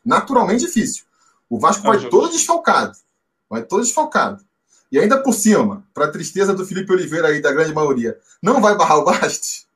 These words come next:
Speaker 1: que a gente tá bancando essa aqui também. Cara,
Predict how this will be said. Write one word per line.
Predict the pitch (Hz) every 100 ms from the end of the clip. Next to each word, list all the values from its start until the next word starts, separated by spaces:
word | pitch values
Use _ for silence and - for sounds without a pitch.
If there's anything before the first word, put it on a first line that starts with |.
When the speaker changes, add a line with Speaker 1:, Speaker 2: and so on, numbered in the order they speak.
| _ _
Speaker 1:
que | -
a |
gente | 131 -
tá | 147 143
bancando | 143 135 - 147 135
essa | 131
aqui | -
também. | - 143 185 127 - _ _ _ _ _ _ _
Cara, | 233 214 117 104